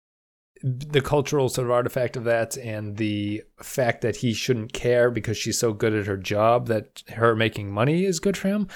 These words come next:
I feel like that's where the episode really should have focused, and it tended not to do that. Join Mango says, "Rules of Acquisition, better than Profit and Lace," which I guess you agree with, Zam Nuclear Vessel. We'll get to Profit and Lace <laughs> when we get to it. Um, let's see. Should have printed this out. I apologize. Stephen Cobb says,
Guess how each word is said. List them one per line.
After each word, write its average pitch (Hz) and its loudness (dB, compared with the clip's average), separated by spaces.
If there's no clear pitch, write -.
I - 0
feel 190 6
like 180 6
that's 156 -2
where 104 0
the 90 -6
episode 107 -2
really 101 0
should 101 -4
have - -14
focused, 101 -2
and 104 -4
it 98 -4
tended 113 -2
not 101 -2
to 98 -6
do 98 -4
that. 92 -6
Join 147 4
Mango 120 2
says, 104 -2
"Rules 123 4
of 123 -2
Acquisition, 113 0
better 139 2
than 151 0
Profit 135 2
and 120 -2
Lace," 101 -4
which 110 -6
I 110 0
guess 107 -2
you 110 0
agree 104 -2
with, 101 -2
Zam 98 -4
Nuclear 98 -4
Vessel. 95 -2
We'll 110 4
get 113 0
to 110 -8
Profit 98 2
and 98 -6
Lace 92 -2
<laughs> - -12
when 101 2
we 123 -2
get 104 0
to 113 0
it. 101 -8
Um, 123 4
let's 117 -6
see. 104 0
Should - -4
have 101 -4
printed 104 -4
this 98 -2
out. 101 0
I 101 2
apologize. 104 0
Stephen 147 0
Cobb 127 2
says, 104 -4